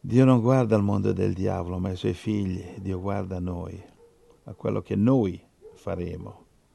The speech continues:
Dio guarda le nostre iniziative, non quelle dei mercenari. E Giuseppe? Giuseppe cosa fece? Giuseppe prese la moglie, il bambino Gesù e se ne andò in Egitto.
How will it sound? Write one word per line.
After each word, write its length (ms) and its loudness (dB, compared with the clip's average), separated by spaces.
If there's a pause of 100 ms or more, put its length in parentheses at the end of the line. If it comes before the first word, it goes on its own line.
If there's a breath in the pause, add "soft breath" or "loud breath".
(400)
Dio 340 0
guarda 340 0
le 120 2
nostre 600 -2
iniziative, 720 -4
non 220 -4
quelle 200 0
dei 120 -2
mercenari. 800 -8 (1040)
E 180 -2
Giuseppe? 680 -4 (1000)
Giuseppe 480 -6
cosa 240 -8
fece? 380 -14
Giuseppe 600 -16
prese 360 -4
la 160 -6
moglie, 840 -2 (680 soft breath)
il 300 10
bambino 680 4
Gesù 960 -2
e 100 -6
se 140 -6
ne 60 0
andò 180 0
in 80 0
Egitto. 560 -8